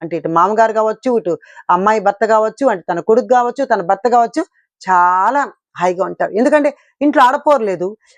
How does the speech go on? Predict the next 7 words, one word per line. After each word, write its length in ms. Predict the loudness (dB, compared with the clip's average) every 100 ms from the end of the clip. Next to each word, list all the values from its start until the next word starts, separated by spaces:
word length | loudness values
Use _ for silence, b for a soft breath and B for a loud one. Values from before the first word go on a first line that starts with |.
| b
వాళ్ళిద్దరూ 300 | 0 2 0
ఇంటికి 240 | 0 0
వచ్చేటప్పటికి 400 | 0 2 0 0 -4 -6 _
చాలా 280 | 0 2 2
సంతోషంగా 540 | -2 -2 -2 -2 -2 0
ఉన్నారు. 340 | 2 0 0 -6 _ _ -6
ఇంకేముందమ్మా, 640 | 2 2 2 -2 -2 -2